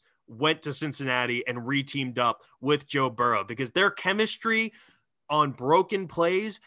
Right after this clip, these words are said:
was as good as any I've ever seen in college football. They put together the greatest offensive season we've ever seen in college football with that L S U team.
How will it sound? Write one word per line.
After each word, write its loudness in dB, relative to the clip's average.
was 2
as 2
good 2
as -2
any 2
I've 2
ever 0
seen -2
in -4
college 2
football. -2
They 0
put -2
together 2
the -4
greatest -2
offensive -2
season -6
we've -2
ever -2
seen -8
in -10
college -4
football -4
with -4
that -4
L 0
S -8
U -6
team. -6